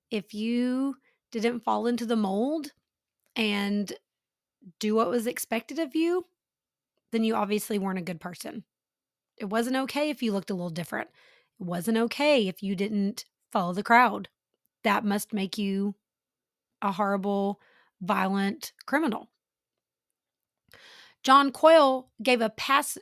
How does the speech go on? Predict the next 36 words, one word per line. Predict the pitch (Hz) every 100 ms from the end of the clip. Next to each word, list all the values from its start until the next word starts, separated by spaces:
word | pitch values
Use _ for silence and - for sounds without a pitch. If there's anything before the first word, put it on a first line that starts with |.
| _ _ -
passionate | - 320 381 - 214 202 -
speech | - 208 175 - -
to | 220
the | 208
jury | 180 196 190 220
in | - 220
closing, | - 247 214 202 196
telling | - 269 277
them | 254 240
that | 240
it | 262
was | 233
important | 247 - 339 359 214 220
to | 226
send | - 277
a | 277
message | 254 277 - 208 190 - _ _ _ -
to | 277
the | 262
young | 240 247 262 311
people | - 262 214 262
in | - 233
the |
community | 233 233 233 233 202 190 190 _ _ _ _ _ -
that | 285
it | 285 214
didn't | 285 330 330 254
matter | 247 247 240
how | 233 247 254
you | 208 226
looked | 180 196 370 - - _ _ _ -
or | 254
what | 220 262 262 220
your | 254
lifestyle | 233 220 233 - 208 202
was. | 185 202 - - -